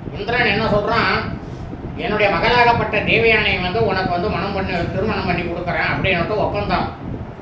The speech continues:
அதன் பிரகாரம் தான் ஐப்பசி மாசத்துல பண்ணதா பங்குனி உத்திரத்துல அன்னைக்கு தேவயானைக்கு கல்யாணம்.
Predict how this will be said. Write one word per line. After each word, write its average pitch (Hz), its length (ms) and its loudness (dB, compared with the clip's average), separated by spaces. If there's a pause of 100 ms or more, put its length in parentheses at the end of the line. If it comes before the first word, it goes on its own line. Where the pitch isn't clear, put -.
(280)
அதன் 180 280 -6
பிரகாரம் 208 440 2
தான் 220 260 2 (1300)
ஐப்பசி 233 460 4
மாசத்துல 226 560 2
பண்ணதா 202 340 4
பங்குனி 220 320 0
உத்திரத்துல 220 540 2
அன்னைக்கு 196 380 2 (540)
தேவயானைக்கு 202 680 2
கல்யாணம். 185 460 0